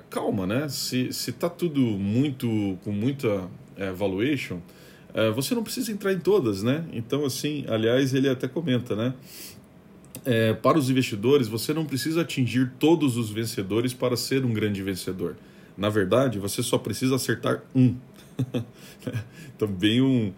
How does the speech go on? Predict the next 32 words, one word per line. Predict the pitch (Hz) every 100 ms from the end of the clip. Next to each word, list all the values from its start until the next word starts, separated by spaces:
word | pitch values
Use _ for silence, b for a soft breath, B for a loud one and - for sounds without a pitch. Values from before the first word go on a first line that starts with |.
| B B 123
bem | 98 101 107
uma, | 120 117 113 104 98
uma, | 92 101 98 98 95 92
uma, | - 98 95 92 90
uma | 98 101
visão | 104 95 101
aqui. | 107 - - B B B -
E | 120
ele | 165 190
traz | 175 139 156 175 117 - -
o | 123
que | - 160 180
a, | 160 120 104
o | 113
clube | - 165
de | 139 117
investimento | 113 - 107 110 139 113
dele, | 92 107 143 104 90
né, | 92 120 127 -
está | - - 147
fazendo | - 113 95 107 131 123
diante | 113 110 127 127 131
desse, | 117 117 113 - 120
desse | 113 113 127
momento | 131 110 107 123
aqui. | 107 101 101
Ele | 107
diz | 107 123
o |
seguinte, | - 107 98 -
né? | 101 123 127 B B B B -
"Ah, | - 104 104 104 104 104 101